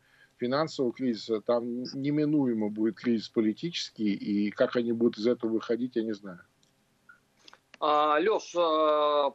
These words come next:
Speaker 2: параллельно ведь, э, есть ещё история и связанная с Прибалтикой, э, где
Speaker 1: Да.
Speaker 2: тоже редкий день обходится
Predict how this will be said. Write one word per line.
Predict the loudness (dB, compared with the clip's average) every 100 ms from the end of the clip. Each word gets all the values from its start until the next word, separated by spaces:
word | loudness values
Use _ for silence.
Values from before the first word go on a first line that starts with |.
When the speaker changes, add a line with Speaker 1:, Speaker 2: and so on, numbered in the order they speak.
| 0
Speaker 2:
параллельно | 2 2 2 0 0 -2
ведь, | -4 -12 -2
э, | 2 4 4 4
есть | 2 0 0 -2
ещё | 0 0 2 2 4 4 2
история | -2 -2 0 0 -2 -2 -2 -2
и | -8 -10 -8
связанная | -8 -2 0 0 -2 -4 -2 0 0 0
с | -4 -12 -2 0 0 -4
Прибалтикой, | -2 0 0 -2 -6 _ _ -20 _ _ _ _
э, | -12 -8 -8 -8 -14
где | -6
Speaker 1:
Да. | -2 0 0 -2 -2 -4 -4 -6 -6
Speaker 2:
тоже | -2 -2 0 0
редкий | 0 -2 -10 -16
день | -10 -8 -8 -12 _ _ _
обходится | -8 -6 -8 -16 -2 -2 -2 -8 -6 -6